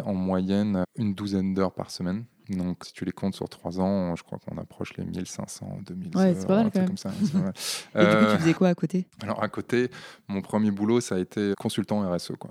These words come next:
Speaker 1: En gros, pour faire simple, sur, euh, des fonctions de R S E qui étaient, alors, au début, les projets, c'était plutôt de la philanthropie stratégique des grands groupes. Et puis ensuite, c'est devenu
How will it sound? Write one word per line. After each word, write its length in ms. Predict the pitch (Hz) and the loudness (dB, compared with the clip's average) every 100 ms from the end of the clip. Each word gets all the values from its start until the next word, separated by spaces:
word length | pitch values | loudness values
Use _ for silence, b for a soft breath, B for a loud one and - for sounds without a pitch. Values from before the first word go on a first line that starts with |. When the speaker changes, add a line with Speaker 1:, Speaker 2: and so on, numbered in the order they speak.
| 104 | -8
Speaker 1:
En 140 | 95 | -6
gros, 200 | 90 85 | -4 -8
pour 220 | - - | -10 -14
faire 160 | 95 - | -14 -14
simple, 400 | - 87 98 - | -10 -10 -12 -14
sur, 340 | - - 98 92 | -12 -6 -2 0
euh, 160 | 87 | 0
des 120 | 87 | 0
fonctions 440 | 90 - 92 - 101 | -4 -6 -6 -4 -2
de 180 | 95 90 | 0 0
R 140 | 87 | -2
S 240 | 87 - | -4 -4
E 160 | 101 98 | -2 -2
qui 160 | 98 92 | -4 -8
étaient, 320 | - 95 90 | -4 -2 0
alors, 180 | 85 85 | 0 -2
au 80 | |
début, 360 | 95 104 104 110 | 0 0 0 0
les 120 | 107 | 0
projets, 320 | - 101 95 | 0 -2 -2
c'était 320 | 95 - - - | -4 -8 -10 -12
plutôt 640 | - 101 - 110 107 104 B B - | -10 -12 -2 0 0 -2 B B -8
de 60 | 92 | -6
la 80 | |
philanthropie 580 | 87 - 98 92 98 101 | -6 -4 -2 -2 -4 -6
stratégique 640 | - 92 - 90 98 - - | -6 -6 -6 -6 -8 -10 -12
des 120 | 82 | -8
grands 160 | 85 82 | -6 -4
groupes. 260 | 101 - - - | -6 -6 -14 -16
Et 100 | 104 | -14
puis 300 | 95 - 104 | -14 -10 -6
ensuite, 560 | 101 87 - 107 113 110 | -6 -8 -8 -4 -4 -6
c'est 220 | - 98 | -6 -4
devenu 560 | 90 85 90 98 104 | -2 -4 0 4 4